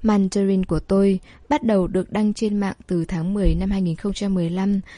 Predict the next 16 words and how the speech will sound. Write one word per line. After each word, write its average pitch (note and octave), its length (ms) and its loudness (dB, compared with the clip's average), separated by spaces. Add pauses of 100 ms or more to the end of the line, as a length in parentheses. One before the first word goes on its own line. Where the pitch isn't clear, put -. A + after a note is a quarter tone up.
(120)
kết D4 160 -2
thúc G4 180 0
vào G#3 120 -4
tháng F#3+ 220 -4
một G3+ 220 -2
năm G3 140 -2
hai F#3+ 100 -4
không F#3+ 200 -4
mười E3 120 -2
sáu. F3+ 440 -6 (420)
Đúng G#3 280 2
ba G#3+ 260 -4
tháng F3 220 -6
lạnh A3 160 -6
lẽo G3+ 200 -6
nhất. B3+ 240 -2